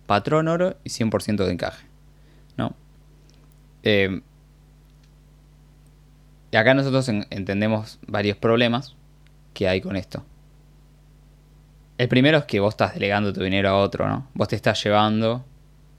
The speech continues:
eh, no sé, un papel <laughs> que representa oro. Ya es la historia que ya conocimos, ¿no? Fast forward, te sacan el, te sacan el, el patrón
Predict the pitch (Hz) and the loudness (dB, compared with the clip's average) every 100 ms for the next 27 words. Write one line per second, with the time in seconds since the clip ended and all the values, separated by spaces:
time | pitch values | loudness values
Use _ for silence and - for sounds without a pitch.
0 | - - - - - - - - - - | -20 -20 -20 -20 -16 -14 -14 -12 -10 -10
1 | - - - - 104 107 113 110 110 - | -10 -12 -14 -2 -2 4 2 2 -2 -10
2 | - 139 - - - _ - - - - | -20 -6 -4 -4 -8 _ -20 -20 -20 -20
3 | - - 95 92 87 76 98 95 95 - | -20 -8 -4 -2 -2 -2 -4 -2 -2 0
4 | 104 104 104 107 107 - 113 - 104 107 | 0 0 0 2 2 0 -4 0 4 4
5 | 107 110 123 - - - - - - 135 | 4 0 -4 -12 -20 -20 -20 -4 4 4
6 | 131 127 131 151 113 107 120 117 107 120 | 6 2 4 4 4 4 4 4 2 0
7 | 113 113 113 104 98 - - - - _ | 0 -2 -4 -4 -4 -8 -20 -20 -20 _
8 | - - 127 - 135 127 123 127 - - | -8 2 2 6 6 8 6 2 -12 -12
9 | 95 107 101 104 95 98 101 - - - | 0 2 4 2 -2 -6 -12 -20 -20 -20
10 | - - - - - 110 104 101 95 92 | -20 -20 -20 -16 -4 0 2 2 0 -4
11 | 95 - - - 101 - 104 123 123 127 | -6 -8 -10 -8 -4 0 4 4 4 0